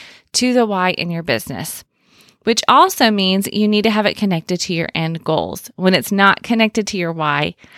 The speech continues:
it's not connected to your goals, and those are your motivation. That's what keeps you going, right? Now,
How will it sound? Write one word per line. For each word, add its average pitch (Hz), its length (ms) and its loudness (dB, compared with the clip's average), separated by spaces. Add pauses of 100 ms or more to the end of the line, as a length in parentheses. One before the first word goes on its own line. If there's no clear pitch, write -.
(220)
it's - 140 -14
not 175 340 2
connected 196 360 -2
to - 100 -6
your 226 140 2
goals, 151 520 -4
and 196 220 -2
those 277 360 4
are 247 100 -2
your 262 160 -2
motivation. 208 840 -2
That's 196 300 2
what 247 140 -2
keeps - 280 -6
you 220 80 -4
going, 180 380 -2
right? 165 340 -2 (840)
Now, 190 380 0